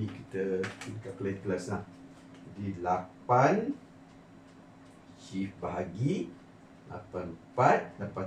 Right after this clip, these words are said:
tu darab dengan, tak, letak bracket pun tak apa sebab kita dah menggunakan, uh, perpuluhan, eh. Kosong perpuluhan enam kuasa empat darab kosong perpuluhan empat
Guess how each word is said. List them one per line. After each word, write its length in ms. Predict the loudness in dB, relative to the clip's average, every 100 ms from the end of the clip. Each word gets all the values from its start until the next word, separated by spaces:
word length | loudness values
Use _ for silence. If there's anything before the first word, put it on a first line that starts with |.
| -4
tu 160 | -6
darab 480 | -2 0 2 2 2
dengan, 400 | -4 0 2 2 -2 -16 -20 -20 -8
tak, 240 | -2 0
letak 240 | 2 2 6
bracket 260 | 6 6 6
pun 80 | 6
tak 120 | 6
apa 60 | 6
sebab 200 | 6 4 0
kita 140 | 2
dah 160 | 4 4
menggunakan, 640 | 4 2 2 2 6 6 6
uh, 220 | 6 6 6
perpuluhan, 640 | 4 4 2 4 4 4 2
eh. 100 | 0 -2 -6 -2
Kosong 400 | -2 0 0 0
perpuluhan 560 | -4 -4 -2 0 0 -2
enam 320 | 0 0 -2 -10 -20 -20 -20 -20 -6
kuasa 400 | -4 -4 -4 -6
empat 560 | -6 2 4 4 2 -8
darab 480 | -2 0 4 2 2 -6 -4
kosong 480 | -2 0 0 -2 -2
perpuluhan 480 | -6 -4 -2 -2
empat 400 | 0 4 4 2